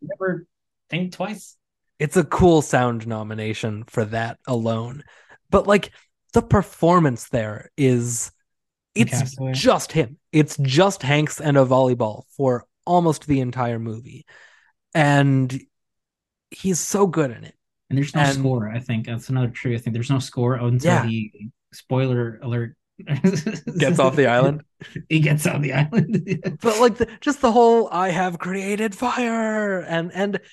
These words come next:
Speaker 2: he sells.
Speaker 1: I think, I think that scene was,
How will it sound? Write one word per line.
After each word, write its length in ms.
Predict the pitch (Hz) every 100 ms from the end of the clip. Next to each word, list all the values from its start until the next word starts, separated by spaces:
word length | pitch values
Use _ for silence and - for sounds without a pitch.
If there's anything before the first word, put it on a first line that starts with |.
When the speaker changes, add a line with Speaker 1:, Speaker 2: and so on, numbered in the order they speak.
| _ _
Speaker 2:
he 180 | - 269
sells. 760 | 269 - 220 202 185 170 160 - _
Speaker 1:
I 80 | -
think, 240 | - 156 151
I 60 | 147
think 160 | 147
that 200 | 120 120
scene 240 | - 110 104
was, 500 | 101 95 - -